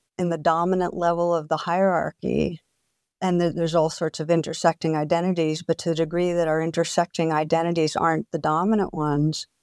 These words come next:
well, we're given messages of being less than. And those messages are, they go deep, they add a toxicity to life. So those are just a,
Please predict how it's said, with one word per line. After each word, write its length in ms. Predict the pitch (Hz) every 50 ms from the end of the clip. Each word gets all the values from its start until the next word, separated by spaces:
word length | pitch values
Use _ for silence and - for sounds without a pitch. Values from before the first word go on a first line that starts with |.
| _ _ _ _ _ _ _ _ _ _ _
well, 120 | - 185 185
we're 160 | 196 214 226
given 400 | 214 233 233 220 220 214 202 190
messages 640 | 185 190 190 - - 185 175 - 165 160 151 - 165
of 120 | 160 - -
being 200 | 165 165 160 160
less 320 | 160 151 - 156 - - -
than. 280 | - - - - 196 - _ _ _ _ _ _ _ _ _ _ _ _ _ -
And 120 | 180 180
those 180 | 185 208 226 -
messages 800 | 214 202 214 220 - - 170 170 - - - - 156 - - - - -
are, 360 | 165 170 165 160 160 151 - - _ _ _ _ -
they 220 | - - 170 156
go 220 | 139 165 147 143 147
deep, 420 | - - 175 156 175 214 247 - _ _ _ _ _ _ _ _ _ _ _ _ _ -
they 340 | 190 190 190 185 180 175 - - - - - - -
add 180 | 190 180 170
a 80 | 170 165
toxicity 840 | - - 170 170 165 - - - - 175 - - - 180 156 147 147
to 160 | - - 156
life. 400 | 156 160 180 190 - - - - _ _ _ _ _ _ _ _ - - - - - - -
So 460 | - - - - 202 190 190 175 147 180
those 240 | 202 214 214 220 220
are 140 | 202 185
just 240 | 180 180 170 - -
a, 160 | - - -